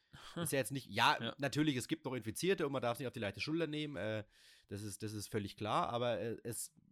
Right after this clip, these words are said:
Speaker 2: wir müssen ja wieder in die Normalität kommen, das heißt, man, man kann ja wieder über, äh, sehr unbeschwerte Sommerabende nachdenken.
Speaker 1: Ja.
Speaker 2: Sonst wird's ja dieses Festival auch nicht geben, sag ich mal, oder andere Sachen, die dieses Jahr waren.
Speaker 1: Mhm.
Speaker 2: Oder Weihnachtsmärkte aktuell auch.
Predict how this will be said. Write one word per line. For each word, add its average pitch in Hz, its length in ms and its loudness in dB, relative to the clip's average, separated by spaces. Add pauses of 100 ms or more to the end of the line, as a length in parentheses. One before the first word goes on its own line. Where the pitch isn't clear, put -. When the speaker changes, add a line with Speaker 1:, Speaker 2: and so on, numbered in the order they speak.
(160)
Speaker 2:
wir 107 180 -6
müssen 147 240 -2
ja 131 140 2
wieder 127 180 0
in 110 80 -2
die 107 120 -2
Normalität 110 580 0
kommen, 123 200 -4
das 110 120 -4
heißt, 120 240 -2
man, 104 260 -4 (440)
man 104 140 -6
kann 113 200 -4
ja 123 80 2
wieder 113 160 2
über, 110 440 2
äh, 104 340 -2 (720)
sehr - 260 -2
unbeschwerte 104 800 -2
Sommerabende 101 920 -2
nachdenken. 98 720 -6 (400)
Speaker 1:
Ja. 107 140 -4 (120)
Speaker 2:
Sonst 101 160 -8
wird's 113 120 -4
ja 117 100 -2
dieses 98 220 -4
Festival 107 380 -2
auch 85 160 -6
nicht 90 160 -8
geben, 90 220 -4
sag 92 180 -4
ich 87 100 -14
mal, 98 100 -4
oder 95 220 -2
andere 101 240 -4
Sachen, 90 260 -6
die 87 120 -6
dieses 90 220 -8
Jahr 87 140 -4
waren. 87 240 -6 (460)
Speaker 1:
Mhm. 156 320 4
Speaker 2:
Oder 92 160 0
Weihnachtsmärkte 90 560 -2
aktuell 85 340 -8
auch. 98 240 -6